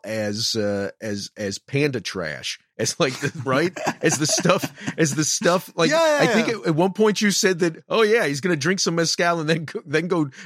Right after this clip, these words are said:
Speaker 1: do some crystal meth."
Speaker 2: Yeah, yeah, that,
Speaker 1: Like,
Speaker 2: that
Speaker 1: I,
Speaker 2: was
Speaker 1: I
Speaker 2: impression, absolutely. Yes, yes, yes. Uh,
Speaker 1: Yeah, yeah. And, and, and then suddenly the outside world starts paying attention, and then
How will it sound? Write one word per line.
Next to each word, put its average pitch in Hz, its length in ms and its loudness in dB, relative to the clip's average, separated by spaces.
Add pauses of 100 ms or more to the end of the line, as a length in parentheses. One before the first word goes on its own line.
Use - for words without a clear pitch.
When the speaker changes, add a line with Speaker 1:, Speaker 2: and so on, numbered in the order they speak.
(120)
Speaker 1:
do 160 180 0
some 151 280 0
crystal 165 400 0
meth." 139 360 2
Speaker 2:
Yeah, 202 200 2
yeah, 156 140 0
that, 170 100 6
Speaker 1:
Like, 175 80 4
Speaker 2:
that 185 120 4
Speaker 1:
I, - 40 4
Speaker 2:
was 175 160 4
Speaker 1:
I - 20 0
Speaker 2:
impression, 127 460 0
absolutely. 117 480 -2
Yes, 120 280 -2
yes, 117 140 -2
yes. 123 420 -4
Uh, 151 220 0
Speaker 1:
Yeah, 226 400 2
yeah. 226 200 2 (500)
And, 240 180 2
and, 220 180 2
and 208 160 2
then 220 180 4
suddenly 226 500 0
the 180 200 -2
outside 185 520 0
world 170 400 0
starts 156 260 0
paying 139 300 0
attention, 127 680 -2 (300)
and 165 280 0
then 196 600 2